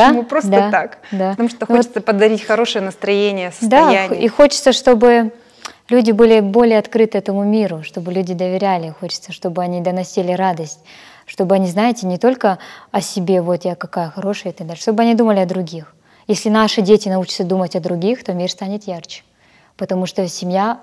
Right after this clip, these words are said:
Speaker 2: дети наших детей уже будут видеть, что они думают, мои родители думают о других. Соответственно, то же самое пойдет. То есть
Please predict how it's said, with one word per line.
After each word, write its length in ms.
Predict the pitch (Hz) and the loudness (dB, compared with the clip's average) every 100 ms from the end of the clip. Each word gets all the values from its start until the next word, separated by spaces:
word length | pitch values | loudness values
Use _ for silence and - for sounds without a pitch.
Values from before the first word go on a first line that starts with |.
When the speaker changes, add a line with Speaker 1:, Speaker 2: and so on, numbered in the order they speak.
| _ | _
Speaker 2:
дети 400 | 175 185 190 170 - - _ | -4 -4 -4 -8 -10 -20 _
наших 320 | 196 220 214 180 | -2 0 0 -4
детей 280 | 170 - 170 | -6 -6 -6
уже 180 | 170 180 | -4 -4
будут 280 | 180 175 | -4 -6
видеть, 460 | 180 185 165 160 - _ _ | -4 -4 -6 -12 -20 _ _
что 220 | - 185 | -10 -6
они 200 | 175 180 | -4 -2
думают, 300 | 180 175 165 | -2 -2 -2
мои 240 | 180 180 | -2 2
родители 360 | 247 190 202 202 | 2 2 0 -2
думают 340 | 165 175 170 | -2 -4 -4
о 40 | 175 | -6
других. 340 | 170 165 156 - - - | -6 -6 -8 -10 -20 -8
Соответственно, 540 | - 180 202 226 214 175 | -4 0 0 -2 -4 -2
то 120 | 185 | -2
же 100 | 165 | -2
самое 340 | - 185 180 | -4 -4 -4
пойдет. 340 | 160 165 165 165 | -6 -6 -6 -6
То 80 | |
есть 260 | 202 - | -8 -8